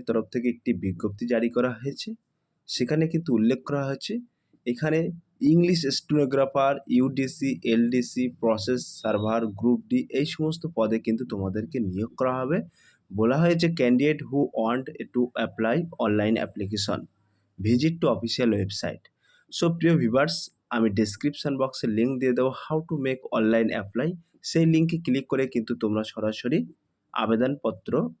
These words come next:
অর্থাৎ আবেদন করতে পারবেন। আমি মেন মেন টপিকগুলো কিন্তু তোমাদের মাঝে তুলে ধরছি। খুঁটিনাটি বিস্তারিত তথ্য জানার জন্য আমি ডেসক্রিপশন বক্সে লিংক দিয়ে দেবো, সেই লিঙ্কে ক্লিক করে কিন্তু তোমরা সরাসরি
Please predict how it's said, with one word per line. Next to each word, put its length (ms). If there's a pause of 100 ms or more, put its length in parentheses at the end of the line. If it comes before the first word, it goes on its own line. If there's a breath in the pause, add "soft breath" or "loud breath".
অর্থাৎ 400 (1080)
আবেদন 400
করতে 380
পারবেন। 340 (500)
আমি 280
মেন 340
মেন 280
টপিকগুলো 580
কিন্তু 280
তোমাদের 420
মাঝে 280
তুলে 260
ধরছি। 480 (640 loud breath)
খুঁটিনাটি 480
বিস্তারিত 500
তথ্য 420
জানার 280
জন্য 200
আমি 140
ডেসক্রিপশন 640
বক্সে 300
লিংক 280
দিয়ে 120
দেবো, 240
সেই 220
লিঙ্কে 300
ক্লিক 280
করে 180
কিন্তু 260
তোমরা 280
সরাসরি 600